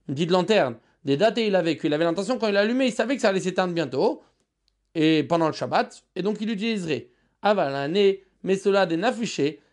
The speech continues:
qui sont grands, et des fois ils peuvent tenir même tout le Shabbat allumé.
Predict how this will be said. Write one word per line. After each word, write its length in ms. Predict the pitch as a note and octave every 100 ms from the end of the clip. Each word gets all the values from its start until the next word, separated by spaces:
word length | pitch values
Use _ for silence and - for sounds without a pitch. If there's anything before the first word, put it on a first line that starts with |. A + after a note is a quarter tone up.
| _
qui 120 | G3+
sont 160 | G3 G#3+
grands, 460 | F3 F#3+ A3+ E3 - _ _ -
et 80 | D3+
des 80 | D#3+
fois 120 | G3+
ils 60 |
peuvent 140 | G3 F3
tenir 200 | G#3 G3+
même 160 | F3+
tout 120 | - A3+
le 100 | A3
Shabbat 460 | G3+ G3 F#3+ - _ _ _ _ _ _ _ _ -
allumé. 580 | F#3 D#3 C3+ G3+ D#4